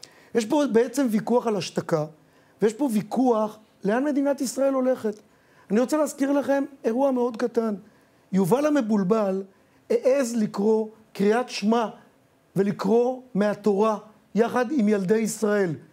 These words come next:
עם קבוצה. עיתון הארץ הקימו זעקה גדולה. הדתה, טירוף, מה הולך פה?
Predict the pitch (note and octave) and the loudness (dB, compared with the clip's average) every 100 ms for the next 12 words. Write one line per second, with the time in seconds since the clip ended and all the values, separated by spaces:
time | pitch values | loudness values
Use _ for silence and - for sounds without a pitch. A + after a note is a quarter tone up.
0 | _ A3+ A#3 A#3 C4+ D4+ D4+ A#3 - _ | _ -4 -2 0 0 0 0 -2 -14 _
1 | _ _ _ _ _ - G3+ C#4 D4 C#4+ | _ _ _ _ _ -4 0 2 2 2
2 | C4+ C4+ A3 G#3+ - - _ _ _ _ | 2 2 2 0 -6 -16 _ _ _ _
3 | _ _ _ _ _ _ _ _ _ _ | _ _ _ _ _ _ _ _ _ _
4 | _ _ _ _ F#3+ F#3 C#4+ D#4 C4+ D4+ | _ _ _ _ -4 0 2 2 2 0
5 | D4 E4 D4 E4 E4 F4 D4+ - _ _ | 0 0 0 0 2 0 -2 -8 _ _
6 | _ _ - B3 A3+ C#4 C#4 C#4 C4+ A#3 | _ _ -2 0 2 2 4 2 2 -2
7 | - _ _ _ - C#4 D4+ D4+ C#4+ D#3+ | -8 _ _ _ -2 2 2 2 0 -2
8 | - - G3+ D4+ D#4+ E4+ F4 - D4 A3 | -10 -6 0 2 4 2 0 0 2 2
9 | C#3 | 0